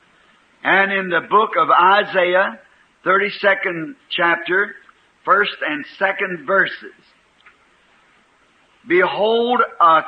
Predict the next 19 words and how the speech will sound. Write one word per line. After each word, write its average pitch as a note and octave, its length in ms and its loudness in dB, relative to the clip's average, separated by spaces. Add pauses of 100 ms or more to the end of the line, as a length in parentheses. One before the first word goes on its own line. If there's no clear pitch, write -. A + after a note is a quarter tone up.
(160)
king A3 480 -4
shall E3 380 2
reign A3 480 -2
in A3 140 -4
righteousness. F#3+ 760 -2 (1040)
A D#3 180 4 (160)
prince A3+ 360 -4 (800)
shall F3+ 380 0
rule G#3 680 -2
in F3+ 300 -6
judgment. G#3 540 -2 (1300)
And F3+ 220 0
a F3 100 2
man A3+ 540 -2 (100)
shall F3 360 0
be A3 400 -4 (200)
as F#3 360 0
a E3 160 0
hiding F#3 720 0